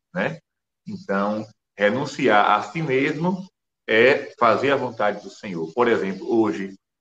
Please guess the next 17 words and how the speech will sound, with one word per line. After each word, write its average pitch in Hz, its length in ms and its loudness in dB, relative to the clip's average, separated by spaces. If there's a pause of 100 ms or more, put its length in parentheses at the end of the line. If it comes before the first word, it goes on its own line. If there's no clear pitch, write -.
(300)
né, 92 160 -4
se - 200 -12
você 107 320 -2
me, 113 280 -6
me 107 240 -10
perguntasse, 143 600 0
eu 170 40 2
gostaria 165 400 2
de 139 80 -4
estar 123 280 0
descansando, 127 1040 -4 (420)
jantando, 120 880 0 (400)
pra 123 160 6
depois 127 420 4
fazer 170 280 2
a 175 60 2
live. 104 440 2